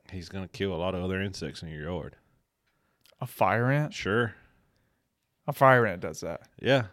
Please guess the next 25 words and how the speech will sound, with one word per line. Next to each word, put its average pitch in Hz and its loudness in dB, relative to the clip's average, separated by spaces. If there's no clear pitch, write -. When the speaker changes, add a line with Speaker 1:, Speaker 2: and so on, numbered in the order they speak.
Speaker 1:
Y-, 90 -8
you 87 -8
never 95 -4
seen 95 -8
a 80 -8
fire 95 2
ant 95 -2
eat 92 -4
up, 87 -6
I - -6
don't 82 -8
know, 82 -8
a 82 -14
worm 170 -10
or - -14
Speaker 2:
Yeah, 156 6
when 110 4
it's 117 -2
already 143 8
dead. 151 4
Speaker 1:
No, 98 -6
man, 90 -8
they'll 104 -8
kill - -6
things. - -14